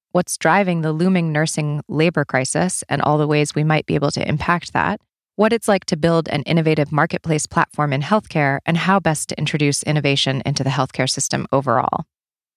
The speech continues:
So we're here today to talk about the role of the healthcare worker and specifically the role of the nurse. We've,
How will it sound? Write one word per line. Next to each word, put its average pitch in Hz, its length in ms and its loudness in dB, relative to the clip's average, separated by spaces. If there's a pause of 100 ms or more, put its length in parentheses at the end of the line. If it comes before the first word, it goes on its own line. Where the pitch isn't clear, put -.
(380)
So - 180 2
we're 269 120 2
here 269 140 0
today 320 240 0
to 202 80 -6
talk 175 280 -2
about 170 160 0
the 165 100 0
role 151 300 2
of 165 80 0
the 160 80 0
healthcare 156 420 0
worker 147 300 0
and 143 120 -2
specifically 262 540 -2
the 190 140 2
role 165 160 4
of 156 80 0
the 147 80 -2
nurse. - 480 -4 (100)
We've, 196 240 2